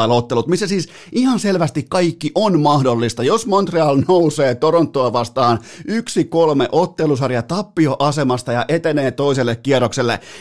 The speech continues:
niin aivan kaikki on mahdollista. Eli kaikki N H L-ottelut suorina lähetyksinä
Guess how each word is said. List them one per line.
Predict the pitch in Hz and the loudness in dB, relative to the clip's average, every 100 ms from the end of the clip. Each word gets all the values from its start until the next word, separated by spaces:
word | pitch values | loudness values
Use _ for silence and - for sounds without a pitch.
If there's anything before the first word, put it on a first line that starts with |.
| - | -4
niin | 127 120 | -2 -2
aivan | 131 175 185 160 143 120 | -2 0 0 0 -2 0
kaikki | 131 120 120 117 127 | 0 0 -2 -6 -2
on | 117 104 | 0 0
mahdollista. | 113 123 127 123 117 113 - 110 101 - - | 2 2 2 2 2 0 -2 -4 -4 -8 -10
Eli | - 131 123 | -4 -2 -2
kaikki | 120 233 220 165 - 135 110 - _ - 151 | -2 -2 0 -2 -4 -4 -4 -8 _ -2 2
N | 143 | 2
H | |
L-ottelut | 127 120 120 120 120 113 107 - - | 2 2 2 0 0 -2 -2 -8 -6
suorina | 180 170 156 139 | 0 2 2 2
lähetyksinä | 135 127 123 - 120 | 0 0 -2 -2 -2